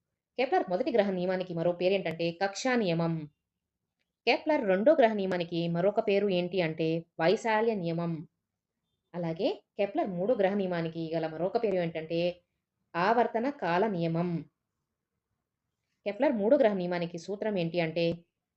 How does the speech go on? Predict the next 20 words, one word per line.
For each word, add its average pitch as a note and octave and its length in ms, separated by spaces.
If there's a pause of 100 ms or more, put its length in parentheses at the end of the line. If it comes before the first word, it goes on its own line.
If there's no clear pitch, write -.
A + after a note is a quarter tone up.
(140)
చూడండి, G#3+ 200 (1300)
ఇక్కడ - 200
ఇచ్చారు F3 240
కదా, G#3 200 (1120)
సూర్యుడి D#4+ 400
చుట్టూ A3 160 (260)
గ్రహాలు E3+ 600
ఏ G#3 120
కక్షలో A#3+ 360
పరిభ్రమిస్తుంటాయి E3+ 960
అంటే B3+ 380
దీర్ఘ G3+ 180 (100)
వృత్తాకార F3+ 760
కక్షలో. D#3+ 720 (360)
మధ్య E3+ 100
దూరాన్ని F3 800 (540)
ఏ B3 140
ప్రమాణాల్లో F#3 600
కొలుస్తారు? E3 880 (440)
ఆస్ట్రోనామికల్ F#3 760